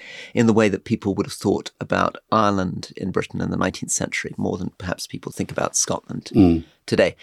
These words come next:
Speaker 1: Anyway, uh, Puigdemont was elected into the regional government, uh, in Catalonia, and he decided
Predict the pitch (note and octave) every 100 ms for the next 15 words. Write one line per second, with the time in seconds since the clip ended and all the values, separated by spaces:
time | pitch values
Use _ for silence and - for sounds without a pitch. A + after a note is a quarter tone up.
0 | - - F3 A2 - - _ _ - C2+
1 | - - - - - _ - _ - G#3+
2 | G#3 B2 A#2 G#2+ A2+ - - - - -
3 | - _ _ _ _ - A#2 G#2 - G2
4 | G2+ - F#2 G#2+ G2+ F2 - - - -
5 | - G1+ - - - - - - - -
6 | - - - _ _ - G#2+ G#2+ - A#2+
7 | A2+ - C3 C3+ C#3